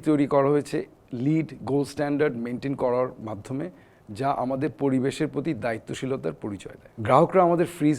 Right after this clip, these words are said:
বেছে নেন কারণ আমরা প্রযুক্তির সাথে দিচ্ছি আস্থার সমন্বয়। আমাদের আধুনিক ডিজাইন এবং প্রযুক্তির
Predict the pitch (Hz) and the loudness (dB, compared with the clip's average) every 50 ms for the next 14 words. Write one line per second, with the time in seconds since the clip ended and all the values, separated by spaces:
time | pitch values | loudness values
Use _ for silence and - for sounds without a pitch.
0 | 123 117 131 120 110 - 135 143 156 170 175 - - - - - 107 110 113 - | 0 -2 -4 -4 -4 -4 -4 -4 -4 -6 -8 -10 -14 -16 -8 -4 -4 -2 -2 -2
1 | - 113 123 131 135 - - 143 127 139 143 - - - 156 147 - - 123 117 | -2 -2 -2 -2 -4 -4 -2 -2 0 0 0 -2 -2 -4 -4 -4 -2 -4 -4 -2
2 | 113 139 120 113 117 - - - 143 - - - 101 104 - - - 147 131 - | -2 -4 -4 -4 -6 -6 -6 -6 -6 -6 -4 -2 -2 -2 -2 -2 -4 -4 -2 -2
3 | - 135 113 104 104 98 92 101 143 - - - - - - - - - - - | -4 -6 -6 -6 -8 -8 -8 -10 -12 -14 -16 -20 -20 -20 -20 -20 -20 -20 -18 -8
4 | - - 123 139 143 127 127 156 156 156 - - - 113 113 - 147 160 147 110 | -4 -2 -2 0 0 2 4 4 4 4 2 0 0 0 2 2 2 2 2 2
5 | 107 127 117 117 127 139 156 156 160 - - - - - - _ - 117 117 131 | 0 -2 0 2 2 0 0 -2 -6 -10 -16 -20 -20 -20 -20 _ -10 -6 -2 -2
6 | 143 131 - 139 135 131 143 135 - 151 131 | -2 0 0 0 0 0 0 -2 -2 -4 -2